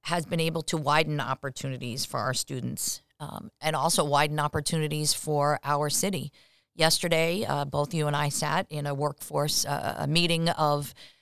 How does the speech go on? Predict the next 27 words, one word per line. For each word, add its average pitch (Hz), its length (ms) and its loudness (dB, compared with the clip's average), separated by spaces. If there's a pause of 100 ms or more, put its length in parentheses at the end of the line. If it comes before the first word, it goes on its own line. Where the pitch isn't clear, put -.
(180)
um, - 400 -8 (260)
the 165 140 -4
city, 180 500 0 (120)
many 156 260 -2
of 147 80 0
the 147 60 0
stakeholders 156 640 2
in 151 60 -2
the 147 80 0
city 160 340 0
on, 151 260 0
on, 143 360 -4
um, - 400 -8
areas 160 500 0
where 143 400 0 (320)
our 160 180 8
students 190 540 4
can 160 220 2
be 151 340 0
assisting 156 800 2 (380)
in 156 120 -2
the 170 80 2
workforce 214 760 0
and 151 380 0
also 165 300 2
opportunities 160 880 0
for 151 640 0